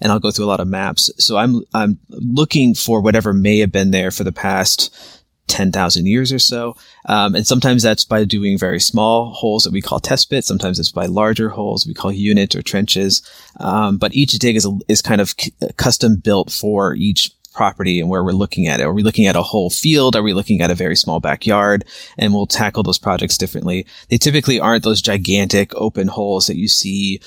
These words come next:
um, sometimes in, um, Europe and places like that.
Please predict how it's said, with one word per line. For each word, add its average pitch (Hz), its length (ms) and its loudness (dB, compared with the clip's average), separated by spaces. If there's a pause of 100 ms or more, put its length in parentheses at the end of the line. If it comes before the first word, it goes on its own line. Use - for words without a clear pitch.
(220)
um, 101 220 0
sometimes 101 460 0
in, 92 300 -2
um, 87 380 -4
Europe 95 360 -2
and 92 80 -2
places 92 300 0
like 90 160 -2
that. 92 400 0